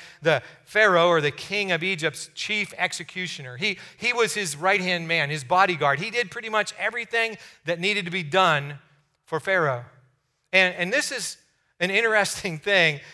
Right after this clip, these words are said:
that as Joseph is sold into slavery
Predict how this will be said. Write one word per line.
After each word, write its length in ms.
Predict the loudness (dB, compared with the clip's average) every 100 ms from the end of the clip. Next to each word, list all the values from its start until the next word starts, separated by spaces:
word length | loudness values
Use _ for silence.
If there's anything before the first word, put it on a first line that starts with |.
| -20 _
that 280 | 4 4 4 -2 -20 _ _ -4
as 300 | 0 0 -4
Joseph 580 | -2 -2 -2 -4 -8 -8
is 120 | -8
sold 280 | -6 -6 -6
into 200 | -8 -10
slavery 800 | -10 -6 -4 -6 -8 -12 -14